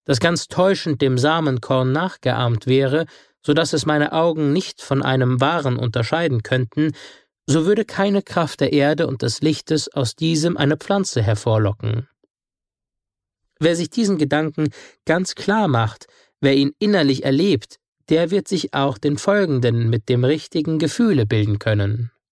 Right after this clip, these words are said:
Er wird sich sagen, in dem Samenkorn ruht schon auf verborgene Art als Kraft der ganzen Pflanze das, was später aus ihm herauswächst. In der künstlichen Nachahmung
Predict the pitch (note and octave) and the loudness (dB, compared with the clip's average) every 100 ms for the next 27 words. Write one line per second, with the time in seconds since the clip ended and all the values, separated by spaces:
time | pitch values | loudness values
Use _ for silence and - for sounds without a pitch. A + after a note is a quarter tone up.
0 | _ _ _ _ _ _ _ - D#3 F#3 | _ _ _ _ _ _ _ -2 0 0
1 | D#3+ C3 C3+ B2+ B2+ D#3+ - _ _ _ | -2 0 0 0 -2 -6 -8 _ _ _
2 | _ _ D3+ D3+ E3 C3+ C3+ D3 D3+ - | _ _ 0 2 2 2 2 0 -2 -2
3 | D3+ E3 F3 - C#3+ F#3+ - - D#3+ C#3+ | -2 -2 -2 0 2 0 -4 -4 -2 -2
4 | C3 C#3 C3 D3+ F3 E3 B2+ A#2 A#2+ D#3 | -2 -2 0 0 0 0 0 0 0 -2
5 | - _ _ _ - C3+ B2 - - F#3+ | -6 _ _ _ -2 -2 -2 -8 -2 0
6 | F3+ - - A#2 A#2+ A2+ - G#2 - B2 | 0 -4 -2 0 0 0 -2 -4 0 0
7 | A#2 - C#3 - _ _ - C3 C#3+ - | 0 0 0 -2 _ _ -2 -2 -2 -8
8 | - - B2 - F#3 - D#3+ C#3+ - D3 | -6 -2 -2 2 0 2 0 0 0 0
9 | A2+ C#3+ E3 F#3+ - A2 A2+ - - _ | 0 2 2 0 -2 -8 -8 -12 -18 _
10 | _ _ _ _ _ _ _ _ _ _ | _ _ _ _ _ _ _ _ _ _
11 | _ _ _ _ _ _ _ _ - D3+ | _ _ _ _ _ _ _ _ -4 0
12 | D#3+ - G#3+ - F3 E3+ D3 C#3+ D3+ - | 0 0 -2 -2 -2 2 2 2 0 -2
13 | C3+ C3+ C#3 D3+ | 0 2 2 0